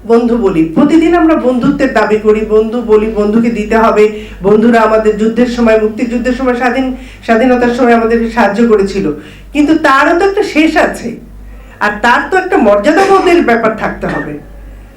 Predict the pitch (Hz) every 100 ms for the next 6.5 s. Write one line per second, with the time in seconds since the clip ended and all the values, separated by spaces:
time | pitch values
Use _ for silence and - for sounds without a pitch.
0 | - - 311 381 339 339 330 320 311 294
1 | 262 233 233 - - - - - - -
2 | - - 359 294 196 196 285 294 359 359
3 | 302 294 294 311 - 330 311 277 277 277
4 | 254 247 240 269 - - - - 226 294
5 | 320 302 - 294 285 294 277 277 294 294
6 | 254 254 247 226